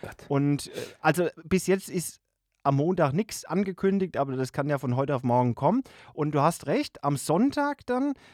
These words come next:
Speaker 2: äh, wird alles vorbereitet. Da kommt nämlich der Matti, der fährt mit dem Auto von ganz da oben im Norden, äh, hier runter. Und am Montagabend ist der Flug angesetzt.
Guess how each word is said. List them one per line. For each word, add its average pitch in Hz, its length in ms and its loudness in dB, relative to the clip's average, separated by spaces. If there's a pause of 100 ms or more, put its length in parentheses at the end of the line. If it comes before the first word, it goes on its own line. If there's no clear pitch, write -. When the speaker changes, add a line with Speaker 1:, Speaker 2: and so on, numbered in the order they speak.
Speaker 2:
äh, - 100 -6 (240)
wird 160 140 -4
alles 156 240 0
vorbereitet. 208 720 -2
Da 160 80 0
kommt 160 220 -4
nämlich 143 200 -4
der 120 140 -2
Matti, 226 400 -2
der 160 140 -2
fährt 143 220 -4
mit 139 240 -4
dem 123 200 -2
Auto 165 400 0
von 139 440 -2 (420)
ganz 151 240 -2
da 139 100 0
oben 170 320 0
im 151 100 4
Norden, 180 440 4 (480)
äh, 135 160 -2
hier 131 160 2
runter. 269 420 4 (640)
Und 175 360 -2
am 151 220 0
Montagabend 151 1080 2
ist 143 140 -6
der 135 100 2
Flug 127 240 -4
angesetzt. - 640 -8